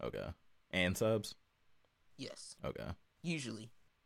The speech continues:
Speaker 2: Um, oh, now it's like, instead, they used to have it, like, episode one sub, episode one dub, episode two. Now they have it where you actually have to go in the settings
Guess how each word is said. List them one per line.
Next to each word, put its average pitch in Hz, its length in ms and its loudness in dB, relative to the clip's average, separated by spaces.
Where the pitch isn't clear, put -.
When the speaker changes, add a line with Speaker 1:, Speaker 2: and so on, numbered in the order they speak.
Speaker 2:
Um, 123 400 4
oh, 139 340 12
now 165 320 12
it's 165 180 10
like, 151 220 6
instead, 143 480 2
they 160 80 2
used 175 320 2
to 160 80 10
have 139 220 8
it, 143 160 4
like, 120 340 4
episode 180 460 8
one 165 440 6
sub, 143 400 8
episode 160 440 2
one 147 420 0
dub, 139 360 8
episode 156 400 0
two. 147 220 -4
Now 160 300 10
they 151 140 10
have 139 260 8
it 131 240 2
where 139 140 0
you 131 320 -2
actually 127 420 6
have 127 160 4
to 131 80 -2
go 123 340 2
in 123 280 0
the 117 80 -4
settings 113 680 0